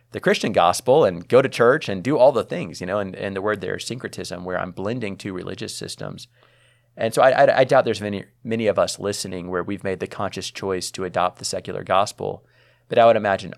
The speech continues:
all of us have syncretized at some level where we're trying to have both at the same time. And, and that's what I'm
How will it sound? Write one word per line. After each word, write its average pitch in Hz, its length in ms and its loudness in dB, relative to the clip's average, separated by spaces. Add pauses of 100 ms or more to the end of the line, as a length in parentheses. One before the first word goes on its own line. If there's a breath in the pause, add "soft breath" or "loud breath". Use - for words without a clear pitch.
all 151 260 6
of 107 100 4
us 90 220 4
have 98 120 -6
syncretized 95 840 -4
at 107 160 -6
some 98 240 -2
level 92 400 -2
where 90 380 0 (320 soft breath)
we're 107 80 -4
trying 117 260 0
to 107 60 -2
have 92 200 0
both 87 240 -2
at - 80 -16
the 98 80 -10
same - 280 -10
time. 95 380 -8 (480)
And, 107 180 -2
and 113 160 0
that's 123 220 4
what 113 80 0
I'm 95 240 -2